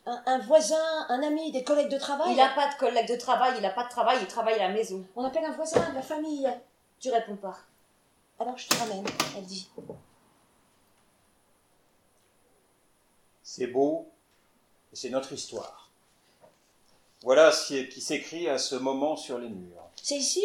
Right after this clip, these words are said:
Speaker 1: Je me gare ici ?
Speaker 2: Oui. Vous pouvez me laisser là, tu réponds. Je vais me débrouiller, tu réponds.
Speaker 1: C'est ici ?
Speaker 2: C'est beau et c'est notre histoire. Partout tagué en, le-, en,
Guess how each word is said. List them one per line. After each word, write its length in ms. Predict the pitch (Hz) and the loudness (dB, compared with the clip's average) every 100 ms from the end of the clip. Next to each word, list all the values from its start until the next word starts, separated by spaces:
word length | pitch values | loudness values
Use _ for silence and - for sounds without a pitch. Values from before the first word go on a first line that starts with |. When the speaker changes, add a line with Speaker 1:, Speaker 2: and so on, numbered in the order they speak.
| 453 | 0
Speaker 1:
Je 40 | 294 | -2
me 80 | 269 | 0
gare 180 | 277 | 0
ici ? 280 | 285 - 392 - _ _ | 0 -6 -6 -10 _ _
Speaker 2:
Oui. 200 | 254 254 - - - - 190 - 190 - - - | 2 2 0 -14 -20 -18 -20 -16 -16 -16 -16 -12
Vous 60 | 262 | -10
pouvez 220 | - 415 | 0 2
me 80 | 392 | 4
laisser 300 | 339 - 302 | 2 0 0
là, 200 | 285 330 | 2 2
tu 80 | 311 | 2
réponds. 460 | 254 - 262 294 220 | -4 -4 -6 -6 -6
Je 60 | 190 | -4
vais 120 | 254 | -4
me 60 | |
débrouiller, 520 | 277 220 240 254 285 - | -4 -6 -8 -6 -6 -8
tu 100 | 190 | -12
réponds. 320 | 190 202 208 - | -16 -16 -12 -2
Speaker 1:
C'est 220 | 277 302 | 0 0
ici ? 180 | - 480 539 - - - - 381 - - - - 320 - 240 - - - 480 - - | 0 0 -2 -4 -20 -20 -12 -10 -10 -4 -2 0 -2 -2 -4 -8 -8 -10 -12 -12 -6
Speaker 2:
C'est 260 | - 320 | 2 2
beau 220 | 311 330 339 | 6 6 6
et 60 | 277 | 2
c'est 160 | - 277 | 0 0
notre 240 | 311 302 | 0 -2
histoire. 560 | 247 - 240 233 - - | -6 -2 -2 -2 -6 0
Partout 420 | 285 - - 294 | 0 0 -6 -6
tagué 360 | - 262 262 269 | 0 0 2 2
en, 160 | 247 | 4
le-, 140 | 254 262 - | 2 0 0
en, 160 | 269 | 2